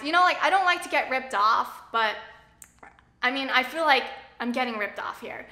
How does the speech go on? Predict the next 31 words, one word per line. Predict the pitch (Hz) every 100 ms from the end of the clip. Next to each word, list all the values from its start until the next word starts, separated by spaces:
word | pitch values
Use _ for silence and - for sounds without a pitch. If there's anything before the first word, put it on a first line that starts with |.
| 240
These | 269 277 240
walls | 214 220 294 320 - -
were | 226 226 220 208 - -
green | - 233 285 311 330 339 339 339 - _ -
and | 214 214 214
blue | 240 220 - - -
before | 202 - 233 277
<laughs> | 254
they | 220
were | 220
white. | 185 202 208 - - - - - -
And | 240 262
I | 262 262
called | 285 302 302 294 - -
for | - 262 247 226 -
a |
few | 240 262
quotes, | 262 - 233 233 - - - - -
and | 226 240 247
this | 247 240
one | 262 349
guy | 302 247 233 226
was | 220 220
quoting | - 269 277 285 226
me | 208 208 202 - - - -
three | 254 277
thousand | 247 240 233 233 226 220 226 - -
five | 214 220 220
hundred | 233 214
dollars | 202 196 196 202 202 - -
for | 214 208 202 196